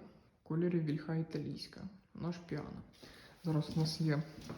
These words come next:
розкладочка, ми покажемо, як співпадають кольори. Каштан та Вільха Італійська майже однакові.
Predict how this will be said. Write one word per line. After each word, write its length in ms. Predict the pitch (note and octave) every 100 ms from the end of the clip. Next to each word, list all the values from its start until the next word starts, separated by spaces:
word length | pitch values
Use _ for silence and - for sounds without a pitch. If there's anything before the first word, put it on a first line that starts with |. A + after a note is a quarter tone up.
| - - - - -
розкладочка, 760 | D3+ - F3 A3 G3+ - - D#3+ - - - - - - -
ми 100 | F3
покажемо, 600 | E3+ - E3 D#3+ D#3+ D#3 D3+
як 160 | D3+ D#3 - - - - - - - - - -
співпадають 920 | - - D#3 - E3 D#3+ B2 - - - - - _ - - - - - -
кольори. 380 | D#3 D#3 F3+ A3 - -
Каштан 600 | D#3+ D#3 - F#3+ D#3+ D#3
та 220 | D#3+ D3+ -
Вільха 640 | D3+ E3 D#3+ D#3+ D#3+ D#3+ F#3+ - - - - - - - _ _
Італійська 640 | D#3 - D3+ F3 A3 - D#3
майже 520 | D#3 D#3+ F#3 F3+ D#3+
однакові. 600 | D3+ C#3+ C3 - - -